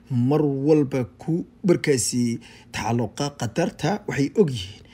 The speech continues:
Adduunkan siduu u weyn yahay, u ballaaran yahay, waddamadu sii horumarsan yihiin, sharciyada iyo shuruucda ay leeyihiin, iyo wax kasta oo ay haystaan.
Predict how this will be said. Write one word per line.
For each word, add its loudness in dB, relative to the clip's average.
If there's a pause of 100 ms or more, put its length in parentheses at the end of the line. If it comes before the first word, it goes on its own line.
(420)
Adduunkan 0
siduu -4
u 2
weyn 4
yahay, -2
u -14
ballaaran 0
yahay, -2
waddamadu -4
sii -2
horumarsan -2
yihiin, -2
sharciyada -2
iyo 0
shuruucda 0 (100)
ay 2
leeyihiin, 0 (560)
iyo 8 (160)
wax 2 (120)
kasta -2 (100)
oo -2
ay -2
haystaan. -8